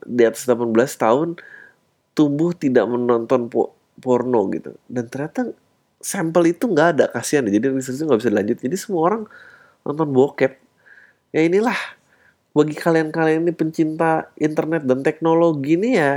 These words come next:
ya ini, ujung-ujungnya bokep. <laughs> Gua, banyak men, sedih men itu.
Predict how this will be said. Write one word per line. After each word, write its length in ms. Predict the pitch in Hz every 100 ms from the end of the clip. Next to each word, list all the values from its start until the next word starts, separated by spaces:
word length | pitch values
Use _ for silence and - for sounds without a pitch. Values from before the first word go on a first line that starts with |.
| 143
ya 120 | 170
ini, 320 | 226 190 175
ujung-ujungnya 640 | - 151 151 160 175 190 151
bokep. 400 | 139 - - - - - -
<laughs> 360 | - _ 269
Gua, 220 | 226 - - - 277 269 269 254 247 254 - - _ _ - _ _ _ - - - - - -
banyak 240 | 107 127 135
men, 160 | 110
sedih 320 | 117 101 120
men 240 | 139 107 110
itu. 240 | 101 110